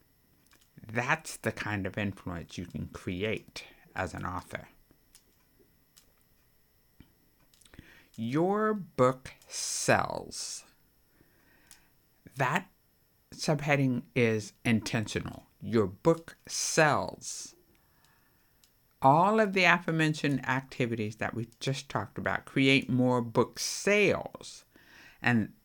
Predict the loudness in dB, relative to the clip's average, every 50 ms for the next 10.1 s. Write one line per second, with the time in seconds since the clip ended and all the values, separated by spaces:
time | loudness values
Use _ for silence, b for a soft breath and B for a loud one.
0 | -8 0 4 4 4 4 4 2 2 2 4 4 4 4 4 4 4 4 4 4
1 | 2 0 0 2 2 2 0 -2 -8 -6 0 2 4 4 4 4 2 0 0 -2
2 | -4 -6 -10 -10 -10 -10 -12 -6 0 2 4 4 4 4 4 2 2 0 -2 0
3 | 2 2 2 0 -2 -2 -2 0 -2 -2 -4 -6 -10 -14 _ _ -4 -2 0 0
4 | 0 0 2 4 6 6 6 6 4 2 -2 -6 -10 -14 _ _ _ -4 0 0
5 | 2 2 2 2 0 0 0 0 0 -2 -2 -2 -2 -2 -4 -4 -4 -10 -14 -16
6 | -16 -18 -20 -20 -20 _ _ _ b b b b b b b b b b b b
7 | b b b b _ -4 0 2 2 2 2 2 0 -4 -6 -8 -8 -8 -8 -8
8 | -6 -2 2 4 6 6 4 2 0 0 4 4 4 4 2 -6 -8 -8 -8 -6
9 | 0 4 8 8 8 8 6 4 4 2 2 2 2 2 0 -2 -2 -4 -6 -6
10 | -8 -10